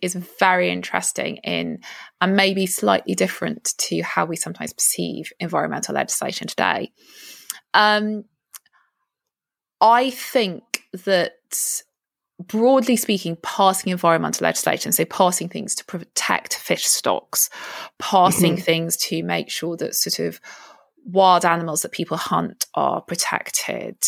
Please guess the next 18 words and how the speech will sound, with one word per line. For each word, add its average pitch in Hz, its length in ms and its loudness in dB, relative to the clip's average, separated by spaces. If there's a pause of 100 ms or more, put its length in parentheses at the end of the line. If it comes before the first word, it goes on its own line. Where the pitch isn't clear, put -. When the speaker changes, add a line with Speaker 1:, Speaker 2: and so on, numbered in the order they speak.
(140)
Speaker 1:
um, 151 440 0 (400)
passing 175 440 2
legislation 165 600 -2
to - 80 -10
preserve 151 440 -2
trees. - 840 -4 (840)
Speaker 2:
Mm-hmm. 160 340 2 (680)
Speaker 1:
All 277 260 8
of 302 120 4
this 302 140 4
stuff 190 560 2
seems 214 500 2
to - 120 -4
me 190 760 0
to - 360 0
be 185 680 0 (460)
the 190 160 2
mark 190 720 4